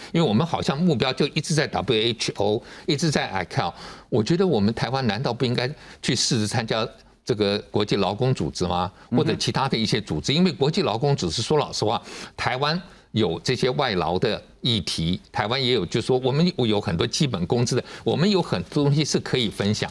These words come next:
Speaker 1: 的。
Speaker 2: 嗯哼。
Speaker 1: 所以有很多国际，包括这国际农粮组织，我觉得我们都应该，就是我们应该去参与所-，所有我，我们认为我们台湾，刚大使讲的，也可以有贡献的一些
Speaker 2: 嗯哼。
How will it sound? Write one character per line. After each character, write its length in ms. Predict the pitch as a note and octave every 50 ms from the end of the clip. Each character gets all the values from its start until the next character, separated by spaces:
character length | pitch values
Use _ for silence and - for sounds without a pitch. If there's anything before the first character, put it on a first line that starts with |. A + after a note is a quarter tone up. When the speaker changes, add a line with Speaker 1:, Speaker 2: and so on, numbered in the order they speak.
| - -
Speaker 1:
的。 120 | - - - - -
Speaker 2:
嗯 100 | A#2 A2+
哼。 80 | A2+ D3
Speaker 1:
所 100 | F3+ G#3+
以 40 |
有 80 | F3 F3
很 340 | E3 E3 - - G2+ F2 E2+ F2
多 160 | - F#3 F#3+
国 200 | F#3 - A2+ A#2
际， 140 | A2+ - C3+
包 180 | - - D3
括 160 | E3 - D#3 B2+ - - - D#3+ - - - - -
这 120 | - D3
国 180 | A2+ A#2 A2+ C#3
际 120 | D3 D#3+
农 200 | B2 A2 B2 C#3+
粮 200 | C3+ - - C3+
组 140 | - - D2+ C#2
织， 120 | - G2
我 140 | G2 G#2 G2+
觉 140 | - D#3+ C#3+
得 60 | D#3+
我 80 | C3
们 140 | F#2+ G2 A#2+ C3
都 180 | - F#3+ F3+
应 100 | F3+ F3
该， 160 | D3 D#3 C#3+ - - - - - -
就 100 | - G3+
是 80 | E3+ F3+
我 140 | D3 G#2 G2+
们 100 | B2 D3
应 60 | D#3
该 140 | D3 D3 D3+
去 240 | D3+ - - C3 G#2 - - -
参 280 | - - - - C#3 D3+
与 140 | C#3 G2+ C#2+
所-， 340 | - - - G#2+ G#2+ C#3+ F3 - - - - - -
所 220 | - - D3 F3
有 120 | G3 D#3+ F#2
我， 220 | D#2+ E2+ F2+ F2 - - - -
我 120 | F#2+ F#2+
们 140 | G2 A2 C3
认 160 | D#3 F3+ D3+
为 140 | A2 F#2+ G#2
我 120 | G#2+ F2+ D#2+
们 140 | F#2 G#2+
台 220 | G#2+ - - G#2+ G#2+
湾， 160 | A2 A2+ C3 - - - - - _
刚 180 | - B2+ B2+ C3
大 160 | - A#2+ G#2+
使 120 | - -
讲 140 | G2+ - F#2
的， 100 | E2 - - - - - - -
也 80 | C3 -
可 140 | - - A#3+
以 80 | B3
有 160 | G#3 D#3+ F2+ - - - - _
贡 200 | - A3 F3 B2
献 280 | G2+ - - C3+ G#2 F2+
的 120 | E2 D#2+ - -
一 80 | - G#2+
些 260 | G2+ - A#2+ A#2 A2+ - - - - _ _ _ -
Speaker 2:
嗯 160 | - A2 A2
哼。 180 | A2 C3 B2+ B2